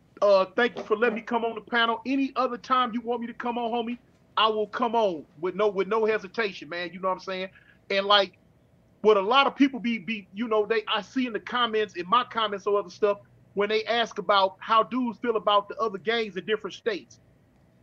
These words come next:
you gonna have a very few that's gonna, like, have something negative to say about it, but they don't understand.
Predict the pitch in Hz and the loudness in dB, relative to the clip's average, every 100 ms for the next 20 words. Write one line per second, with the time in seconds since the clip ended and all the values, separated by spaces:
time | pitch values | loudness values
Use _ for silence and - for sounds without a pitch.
0 | - 180 294 254 254 240 180 180 139 277 | 0 2 4 4 4 2 2 -4 2 4
1 | 294 254 - - 302 220 170 - _ _ | 4 0 -6 -2 0 0 -2 -18 _ _
2 | - 226 220 233 214 214 202 - _ - | 0 0 2 -2 0 2 2 -2 _ -4
3 | 226 208 - 254 - 160 175 277 220 196 | -2 -2 -4 -4 -4 -8 0 0 2 -2
4 | 175 - 202 185 160 185 156 139 165 - | -4 -6 -6 -4 -2 0 -2 -4 -6 -2
5 | 240 269 247 220 196 - 233 156 | 0 0 -2 -4 -4 -6 -6 -6